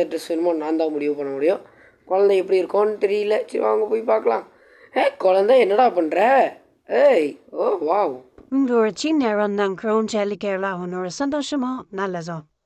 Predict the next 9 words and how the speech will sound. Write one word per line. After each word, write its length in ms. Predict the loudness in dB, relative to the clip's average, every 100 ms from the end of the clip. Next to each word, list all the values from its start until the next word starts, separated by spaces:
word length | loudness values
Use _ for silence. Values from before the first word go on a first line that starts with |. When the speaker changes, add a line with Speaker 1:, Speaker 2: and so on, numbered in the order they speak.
| _
Speaker 2:
நீங்க 420 | -2 0 0 0 0
ஆரம்பிக்கலாம். 680 | 0 0 -2 -4 -4 -4 -6 -10 -4
வேர்ச்சட்டோரியம், 840 | -4 -2 -4 -2 -2 -2 -2 -4 -10 _
கொஞ்சம் 360 | -4 -4 -4
என்டர்டெயின்மெண்டோரியம். 1000 | -2 -2 -2 -2 -2 -2 -4 -8 -10 -12 -16 _ _ _ _ _ _ _
அதுவும் 460 | 0 0 -2 -6
சில 300 | -8 -4 -2 0
பொம்மைகளும் 680 | 0 -2 -4 -6 -6 -6
இருக்கு. 400 | -8 -8 -10 -10